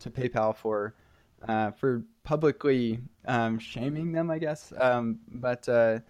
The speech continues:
yeah, it was, th-, this wasn't something they asked me to do. This is, um, something I, I kind of, after realizing how, how dumb it was, what I was doing, um,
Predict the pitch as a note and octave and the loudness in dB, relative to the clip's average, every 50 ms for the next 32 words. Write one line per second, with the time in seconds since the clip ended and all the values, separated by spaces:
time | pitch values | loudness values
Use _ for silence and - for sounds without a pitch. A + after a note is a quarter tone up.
0 | _ _ _ _ _ _ _ _ _ _ - B2+ B2 A#2+ A#2 A2+ A#2+ C#3 C#3 C#3 | _ _ _ _ _ _ _ _ _ _ -2 0 2 2 2 2 2 0 0 -2
1 | - - C#3+ C#3+ D#3+ D#3+ A#2+ A2 D#3+ F3+ F3+ - F3+ E3 D#3 C#3 A#2+ - D3 C3+ | -4 -10 2 6 8 8 8 8 6 4 4 4 2 2 0 -2 -2 0 0 0
2 | - C3+ B2 A#2+ A#2 A#2 A2 A2 A2+ - - A2+ G2+ G#2 G#2+ A2+ A2 G#2+ A2+ A#2+ | 0 0 0 0 2 2 2 0 0 -2 -4 -4 -4 -2 -2 -2 -2 -2 -2 -2
3 | - - A2 - - - - - - - - A#2 A2+ A2 G#2+ A2 A2 - A2+ A2+ | -4 -6 -8 -8 -10 -16 -18 -20 -18 -10 -6 -4 -4 -2 -4 -4 -6 -6 -4 -4
4 | A2+ A2 G#2 G#2 - - A2 A2 - A#2+ A2+ A2 G#2+ G2+ - _ _ _ _ _ | -4 -4 -4 -6 -8 -10 -12 -8 -6 -4 -2 -2 -4 -6 -10 _ _ _ _ _
5 | _ _ - A#2+ B2 - - C#3+ C3 A#2 A#2+ A#2+ A#2+ A#2 A2 A2 A2 A2 A2+ A2 | _ _ 0 0 0 2 2 2 2 2 4 4 4 4 4 2 2 0 -2 -4
6 | G#2+ A2 A2+ A2 G#2+ G#2 G#2 - - - A2+ A2 G#2+ A2 G#2+ G#2 G#2 G2+ G2 - | -4 -2 -4 -4 -4 -4 -6 -8 -10 -10 -8 -6 -6 -4 -4 -4 -4 -4 -6 -6
7 | - G2+ G2+ G2+ A2 A#2 - - - - A2+ A2+ A2 G#2 G#2 G2+ G#2 - - A2 | -6 -4 -4 -4 -6 -10 -14 -16 -14 -10 -6 -4 -4 -4 -4 -4 -6 -8 -8 -8
8 | G#2 G2+ G2+ G2+ G2 F#2+ F#2+ A2+ A2+ | -6 -6 -6 -8 -10 -10 -10 -12 -12